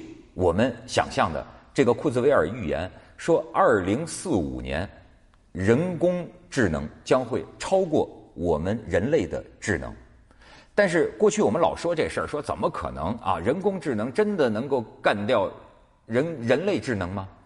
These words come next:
现在看来，这个方向是啊，不是谁干掉谁，而很可能是连接和融合。你人的思维和，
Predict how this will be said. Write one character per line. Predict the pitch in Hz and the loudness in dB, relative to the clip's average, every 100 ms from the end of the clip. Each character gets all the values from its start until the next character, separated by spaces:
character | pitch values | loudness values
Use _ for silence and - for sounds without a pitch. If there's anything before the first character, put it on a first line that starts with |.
| _ - - - | _ -20 -20 -18
现 | - - 208 | -4 0 2
在 | 135 107 | 2 -2
看 | - 113 | -2 -2
来， | 80 87 | -2 -2
这 | 127 | -4
个 | 90 69 | -4 -4
方 | - 170 | -4 -6
向 | 156 92 71 | -4 -4 -4
是 | 73 | -6
啊， | 60 - - - - | -6 -10 -18 -20 -6
不 | 98 165 | -2 0
是 | - | 0
谁 | 107 95 | -2 -2
干 | - 208 160 | -2 0 -2
掉 | 78 62 | -2 -8
谁， | - 55 - - - - - | -8 -12 -14 -20 -20 -12 2
而 | 139 185 | 2 2
很 | - 196 | 0 -2
可 | - | -2
能 | 69 71 | -2 -2
是 | 117 95 - - - - | 0 0 -2 -6 -20 -6
连 | 82 87 113 165 | 0 2 2 -2
接 | - 85 90 | -2 0 2
和 | - 92 | 2 0
融 | 76 69 156 190 | 0 0 0 -2
合。 | - 52 - - - - - - - | -4 -6 -10 -18 -20 -20 -20 -16 -2
你 | 135 180 208 - - - - - _ - | 2 4 2 -2 -20 -20 -20 -20 _ -2
人 | 135 127 202 214 | 4 6 8 6
的 | 156 | 4
思 | - 139 | 4 4
维 | 107 98 - | 6 4 4
和， | 131 123 | 4 2